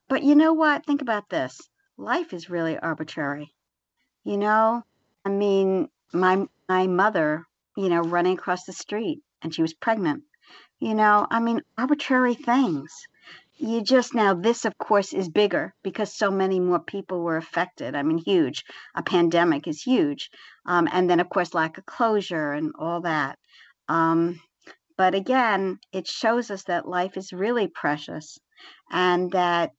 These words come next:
you have to value. I mean, it, it shows what's really important in life.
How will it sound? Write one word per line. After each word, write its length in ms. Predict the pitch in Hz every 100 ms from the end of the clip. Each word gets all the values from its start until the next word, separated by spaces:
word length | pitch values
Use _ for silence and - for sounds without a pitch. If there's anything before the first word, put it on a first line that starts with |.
| -
you 160 | 185
have 280 | 180 214 208
to 100 | 196
value. 840 | 170 165 170 185 214 165 151 147 - -
I 80 | 180
mean, 180 | 202 208
it, 60 | -
it 140 | 226 -
shows 360 | - 294 330 -
what's 260 | 262 254
really 380 | 233 269 285 294
important 600 | 285 269 285 359 262 208
in 140 | 170 160
life. 320 | 156 151